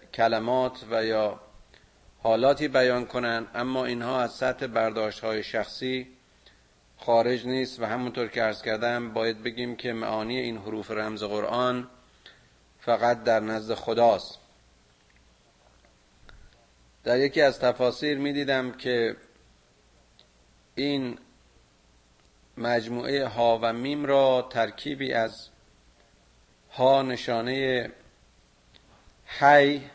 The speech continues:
و میم را حرف آخر قیوم، یعنی دو صفت بارز پروردگار متعال،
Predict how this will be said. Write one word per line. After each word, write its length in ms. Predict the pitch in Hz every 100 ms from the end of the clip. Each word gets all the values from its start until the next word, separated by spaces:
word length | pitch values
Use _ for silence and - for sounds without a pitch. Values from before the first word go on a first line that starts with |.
| - _ _ _ _ _ _ _ _ _ _ _ _ _ _ _ 123 110
و 140 | 120
میم 500 | 117 120 139 143 139
را 520 | 127 123 120 113 113 - - _ _ _ _ _ _ _
حرف 400 | - 127 135 -
آخر 760 | 127 113 107 - 131 120 104 113
قیوم، 580 | 117 107 135 139 135 135 - _ _ _ _ - _ _ _ _ _
یعنی 640 | - 107 123 123 127 120 110
دو 200 | 113 123
صفت 520 | - 120 127 127 131
بارز 840 | 120 104 113 113 123 117 120 107 - _ _ _ - _ _ _ - - -
پروردگار 680 | 117 110 113 107 107 110
متعال، 680 | 107 107 120 - 135 131 110